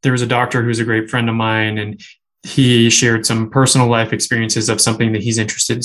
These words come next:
in spiritually. And so I got interested in it, and I started reading a lot of books, and I came to him with a lot of questions, and he actually took offense to a lot of those questions. So for me, it was just kind of a way to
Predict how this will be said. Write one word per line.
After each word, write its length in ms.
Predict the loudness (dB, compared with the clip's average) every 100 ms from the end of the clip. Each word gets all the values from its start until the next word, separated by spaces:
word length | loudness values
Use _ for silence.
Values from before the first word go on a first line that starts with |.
| 0
in 200 | 0 0
spiritually. 760 | 0 2 2 2 0 0 2
And 100 | 2 0
so 300 | 0 -2 -2
I 100 | -2
got 280 | 0 -2 0
interested 480 | -2 -2 -4 -4 -2
in 100 | 0
it, 140 | 0
and 160 | 0 0
I 120 | 0
started 320 | 0 -2 -2
reading 240 | 0 0 0
a 60 |
lot 140 | 0 -2
of 140 | -2
books, 360 | 2 4 2 -2 -8 -14 -16 -4
and 140 | 0
I 60 | 0
came 280 | 0 0 2
to 80 |
him 140 | 2 2
with 120 | 0
a 40 |
lot 200 | 0 0
of 60 | -2
questions, 760 | -2 -2 -2 -6 -8 -8 -6 -8 -10 -18 -20 _
and 500 | 0 4 4 2 -2 -6 _ _ -14
he 340 | 0 4 4
actually 480 | 4 2 2 0 0
took 200 | -4 -4
offense 400 | -2 0 0 0
to 100 | 0
a 80 | 2
lot 120 | 2
of 40 |
those 160 | 0 0
questions. 480 | -2 -2 -2 0 -2
So 60 |
for 160 | 0 0
me, 280 | 4 4 4
it 80 |
was 160 | 2 -2
just 220 | -2 -4
kind 160 | -2 -2
of 80 | 0
a 80 |
way 220 | 2 2 0
to 240 | -2 -10